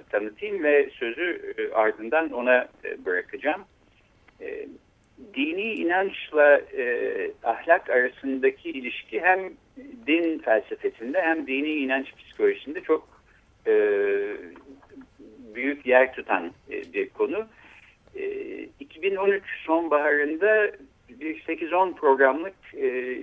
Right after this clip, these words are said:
din felsefesi serisi yapmıştık Açık Bilinç'te.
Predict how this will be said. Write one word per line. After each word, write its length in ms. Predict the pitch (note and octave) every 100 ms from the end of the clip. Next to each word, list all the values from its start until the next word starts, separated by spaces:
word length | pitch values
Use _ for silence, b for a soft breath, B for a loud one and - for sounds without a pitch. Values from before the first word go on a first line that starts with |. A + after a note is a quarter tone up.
| - A#2+
din 400 | C3 D#3+ D#3 C#3+ -
felsefesi 760 | B2+ B2 C3 B2+ B2 C#3 C#3 -
serisi 420 | A#2+ A#2 B2 -
yapmıştık 580 | B2+ A2+ - - - -
Açık 320 | - - _
Bilinç'te. 640 | G#2+ G2+ - - D#3+ D#3